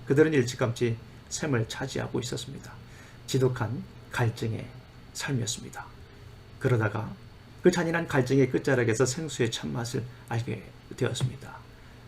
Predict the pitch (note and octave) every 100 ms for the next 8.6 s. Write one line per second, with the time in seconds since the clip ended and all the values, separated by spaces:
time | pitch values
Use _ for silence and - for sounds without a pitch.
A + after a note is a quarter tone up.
0 | - - - B2 B2+ B2 C#3 C3 C3+ C#3
1 | C3+ E3 D3 C#3+ C3 B2+ B2+ A#2+ - C#3
2 | F#3+ - - - - - - - - -
3 | - F2+ G2 - D3+ - A#2+ A#2 - -
4 | - - - - C#3+ G#2+ A2+ A#2+ - -
5 | - - D3+ B2+ B2 C#3+ C#3 A#2 - A2+
6 | - - - - - - - D#3+ D#3 D3
7 | E3 C3+ C3 C#3+ C3+ B2 B2 B2+ A#2+ -
8 | - F#3 C#3 A#2 C3